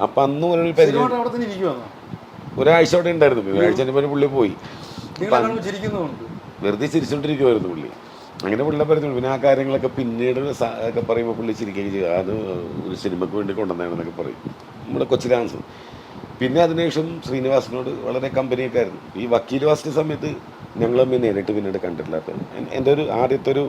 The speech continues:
Speaker 1: വരവായിരുന്നു. അപ്പൊ വിശ്വംഭര സാറിന്, പി ജി വിശ്വംഭര അതിൻ്റെ ഡയറക്ടർ. വിശ്വം സാറിന് അമ്പതാമത്തെ സിനിമയാണ്. വിശ്വം സാറെ സ്വഭാവം അറിയാലോ, ഇപ്പൊ പുള്ളി കട്ട് പറഞ്ഞാൽ പിന്നെ തീർന്നു, പിന്നെ നടക്കൂല. പുള്ളി ഏത് ആർട്ടിസ്റ്റാണെങ്കിലും നോക്കിയൊന്നുമില്ല. അപ്പൊ പുള്ളി പറഞ്ഞു, "നമുക്ക്", നമ്മള്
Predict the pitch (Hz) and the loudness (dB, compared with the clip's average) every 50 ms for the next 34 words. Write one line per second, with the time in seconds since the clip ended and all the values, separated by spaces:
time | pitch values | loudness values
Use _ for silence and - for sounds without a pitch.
0 | 120 123 113 107 107 107 98 92 - - - - - - - - - - - - | 2 4 4 4 4 4 2 0 -2 -10 -12 -14 -14 -16 -18 -20 -20 -18 -16 -14
1 | - - - - - - - - - - - 139 139 139 123 117 110 107 - 120 | -14 -12 -12 -12 -12 -12 -8 -6 -2 2 2 2 2 2 0 -4 -6 -4 -2 -2
2 | 117 123 123 123 117 143 135 127 131 - 117 110 107 113 - - 131 127 127 127 | 0 0 0 0 4 4 4 4 2 0 -2 -2 -2 -4 -4 -2 -2 0 0 0
3 | 123 117 117 110 101 90 82 - - 92 92 82 - 113 107 - 123 120 131 131 | 0 0 2 2 2 0 0 -4 -8 -10 -8 -6 -6 -4 -2 0 0 0 0 -2
4 | 123 104 95 95 98 101 101 95 95 90 - 107 90 78 76 69 - - - - | -4 -2 -2 -4 -4 -2 -4 -4 -6 -6 -6 -6 -6 -6 -8 -10 -12 -14 -14 -12
5 | - 87 90 85 95 107 110 117 117 139 135 135 139 139 135 123 117 98 87 80 | -10 -10 -6 -2 0 0 0 0 0 0 0 2 2 2 2 2 0 -2 -4 -6
6 | 90 90 85 - - - - - - - - - - 95 101 107 123 131 - 135 | -8 -10 -10 -12 -16 -18 -18 -18 -16 -16 -14 -10 -6 -4 0 0 0 2 4 2
7 | 120 - - - 151 147 143 143 156 151 147 160 135 143 - 151 139 117 107 113 | 2 2 2 2 4 4 4 4 2 0 0 -2 -2 -2 -2 0 0 0 0 -2
8 | 104 98 101 101 104 107 113 101 92 - - 92 73 71 65 65 - 80 76 82 | -4 -4 -4 -4 -4 -4 -4 -6 -8 -8 -8 -8 -8 -8 -8 -8 -8 -8 -6 -6
9 | 92 101 104 101 101 107 120 127 123 117 117 - 135 - - 117 120 120 123 123 | -4 -2 -2 -2 0 0 0 2 2 2 2 0 -2 -4 -4 -4 -4 -4 -4 -4
10 | 127 123 107 - - 101 104 101 90 - - - - - - - - - - - | -4 -6 -6 -6 -6 -6 -6 -6 -6 -8 -10 -12 -12 -12 -10 -10 -10 -12 -12 -18
11 | - - - - - - - - - - - - - - - 76 104 120 120 113 | -20 -20 -20 -20 -20 -20 -20 -20 -20 -18 -18 -18 -14 -8 -6 -4 -2 -2 -2 0
12 | 110 117 127 135 135 143 143 139 135 127 - 143 147 147 143 123 - 78 - - | 2 4 4 4 4 2 0 -2 -4 -4 -4 -4 -4 -4 -4 -6 -10 -12 -12 -12
13 | - 69 69 73 85 | -12 -8 -6 -4 -4